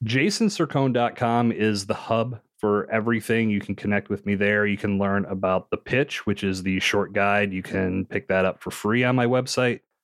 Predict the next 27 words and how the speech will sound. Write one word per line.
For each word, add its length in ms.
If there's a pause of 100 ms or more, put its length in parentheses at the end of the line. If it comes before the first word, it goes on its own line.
(160)
jason 260
cercone 340
dot 180
com, 240
the 80
pitch. 480 (420)
And 400
also, 420
if 120
you're 100
looking 400
for 340
more 680 (300)
assistance 760
in 160
this 180
area 540
and 160
would 100
like 220
to 280
actually 440
have 560
a 240
partnership 520
with 140
me 340